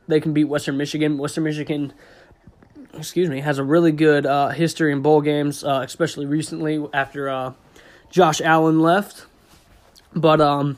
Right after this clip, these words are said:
I think B Y U is gonna get the job done and get a bowl game win.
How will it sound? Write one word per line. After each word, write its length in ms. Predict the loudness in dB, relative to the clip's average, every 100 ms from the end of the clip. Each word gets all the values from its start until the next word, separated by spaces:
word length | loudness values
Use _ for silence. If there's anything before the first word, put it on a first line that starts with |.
| _
I 280 | -20 _ _
think 200 | 2 4
B 120 | 6
Y 160 | 6 6
U 240 | 6 4
is 140 | 2 0
gonna 160 | -2
get 140 | -2 -4
the 60 |
job 300 | -2 -2 0
done 240 | 0 0 0
and 600 | -4 -6 -8 -10 -12 -18 -20 -14 -2
get 140 | -2
a 80 | -2
bowl 300 | -2 -2 0
game 220 | -2 -2
win. 280 | -4 -4